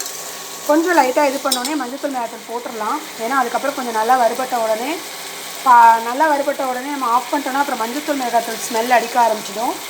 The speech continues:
அப்புறம் பச்சை வாசனை வந்து இருக்கும், அது மஞ்சள்தூள், மிளகாத்தூளோட ஸ்மெல்லு.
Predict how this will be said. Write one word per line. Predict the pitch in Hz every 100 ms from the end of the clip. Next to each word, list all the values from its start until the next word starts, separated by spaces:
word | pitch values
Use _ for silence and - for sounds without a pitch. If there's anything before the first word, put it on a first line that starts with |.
| - - - - - - - - - - - - - - - - 240
அப்புறம் | 240 233
பச்சை | 254 247 330 320
வாசனை | 285 302 302 269
வந்து | 247 277 277 254 247 233
இருக்கும், | 247 254 254 381 - -
அது | 240 233
மஞ்சள்தூள், | 247 302 311 269
மிளகாத்தூளோட | 240 233 233 226 220 -
ஸ்மெல்லு. | 214 240